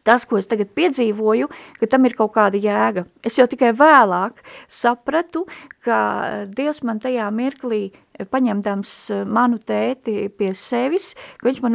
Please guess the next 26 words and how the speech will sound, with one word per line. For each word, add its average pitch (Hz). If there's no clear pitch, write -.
uzdāvināja 196
pats 226
sevi, 196
ne, 226
tāda, 202
mm, 220
neapzināta 233
Dieva 254
pieredze, 262
bet 214
tas 269
bija 240
tāds 208
pats 254
pirmais 226
mirklis, 277
kas 226
man 254
jau, 220
eh, 202
veda 220
tuvāk 214
pie 208
viņa, 208
ne. 233
E, 202